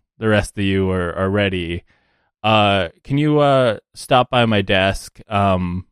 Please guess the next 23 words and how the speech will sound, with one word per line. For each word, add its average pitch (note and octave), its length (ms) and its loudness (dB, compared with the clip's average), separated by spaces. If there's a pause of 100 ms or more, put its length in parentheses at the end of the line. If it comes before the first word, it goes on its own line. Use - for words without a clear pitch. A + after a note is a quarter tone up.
(500)
we B2+ 100 -6
got C3+ 180 4
a, G2+ 280 2
we G#2+ 120 -6
got A#2+ 160 2
a F#2+ 160 0 (320)
quick - 260 -4
job E2+ 320 -4
for F#2 120 -10
you. F2 360 -4 (720)
Uh, E2+ 540 -6 (240)
but, D#2+ 240 -8
uh, E2+ 320 -8 (1500)
uh, A2+ 260 -6 (440)
good G#3+ 100 -4
to G#3+ 60 -2
see G#3+ 140 -8
you G3+ 60 -2
guys G#3 220 0
are G#3+ 60 -4
looking G#3+ 260 -2
well. C#3 220 -2 (240)
Uh, C3+ 180 -4